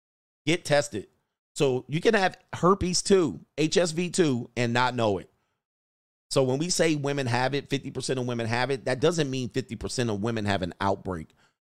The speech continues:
So watch it. All right, shout out to Crypto Allah says, "Coach, what you said about condoms is true. I used to have sex with this girl. I used to put the condom, I used to put on the condom so that I could last longer to make her bust,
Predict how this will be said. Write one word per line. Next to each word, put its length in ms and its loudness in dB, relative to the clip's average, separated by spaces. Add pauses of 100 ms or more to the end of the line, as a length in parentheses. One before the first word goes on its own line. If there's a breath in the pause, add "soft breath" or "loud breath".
(200)
So 100 0
watch 500 0
it. 140 -12 (500)
All 100 0
right, 140 0
shout 200 2
out 160 -2
to 240 0
Crypto 560 0
Allah 400 2
says, 240 -6
"Coach, 280 -2
what 200 -4
you 80 -4
said 320 0
about 260 -2
condoms 440 0
is 120 -6
true. 360 0 (340 soft breath)
I 60 2
used 220 -2
to 80 0
have 200 0
sex 280 -2
with 200 -8
this 160 -6
girl. 400 2 (180 soft breath)
I 80 2
used 220 -2
to 60 -4
put 200 -6
the 100 -4
condom, 600 0 (420)
I 60 0
used 160 -2
to 60 2
put 140 2
on 120 0
the 80 -4
condom 400 0
so 220 -2
that 200 0
I 80 0
could 160 -2
last 300 0
longer 580 2 (280 soft breath)
to 140 4
make 280 0
her 300 2 (600)
bust, 540 2